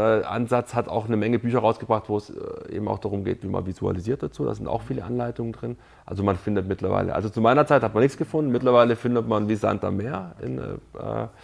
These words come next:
im Internet und, äh, in der Buchhandlung.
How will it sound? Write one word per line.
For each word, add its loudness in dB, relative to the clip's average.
im -2
Internet 0
und, -4
äh, 2
in -2
der 2
Buchhandlung. -2